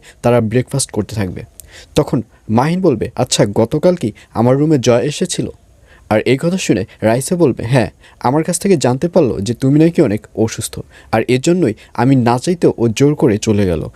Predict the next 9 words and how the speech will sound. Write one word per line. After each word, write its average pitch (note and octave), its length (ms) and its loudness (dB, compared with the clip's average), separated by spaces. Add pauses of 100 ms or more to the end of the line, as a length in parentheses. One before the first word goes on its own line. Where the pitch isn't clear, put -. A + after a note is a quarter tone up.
(160)
আসলে D#3+ 360 2
ও D3 100 4
তো F3 120 -2
তোমাকে F#3 400 0 (220)
স্যার - 300 0
হিসাবে A#2+ 480 -4
পছন্দ G#2+ 360 -2
করে E2 220 -2 (220)
আর A2+ 140 0